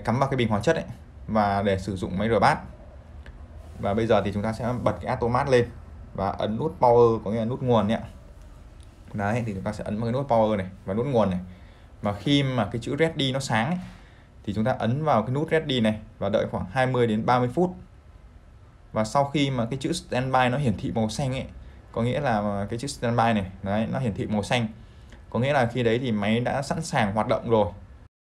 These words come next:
Còn lại là nếu mà trong cái trường hợp mà bất kể một cái hạng mục nào ở phía này mà nó bị thiếu, đây, ví dụ như là trong tất cả từ là,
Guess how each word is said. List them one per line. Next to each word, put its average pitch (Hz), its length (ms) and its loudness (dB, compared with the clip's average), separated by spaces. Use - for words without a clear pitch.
Còn 123 140 2
lại 113 180 4
là 110 220 2
nếu 110 160 2
mà 127 360 0
trong 139 180 2
cái 147 100 -2
trường 127 160 0
hợp 113 240 4
mà 107 240 2
bất 170 260 0
kể 95 240 8
một 104 120 -2
cái 139 80 2
hạng 131 220 0
mục 120 200 0
nào 110 180 4
ở 92 100 2
phía 117 120 2
này 127 240 2
mà 107 260 4
nó 113 140 4
bị 131 220 -4
thiếu, 113 240 4
đây, 120 180 2
ví 107 120 0
dụ 123 100 -2
như 117 160 0
là 101 300 2
trong 113 140 -2
tất - 160 -2
cả 98 140 0
từ 101 380 0
là, 95 300 0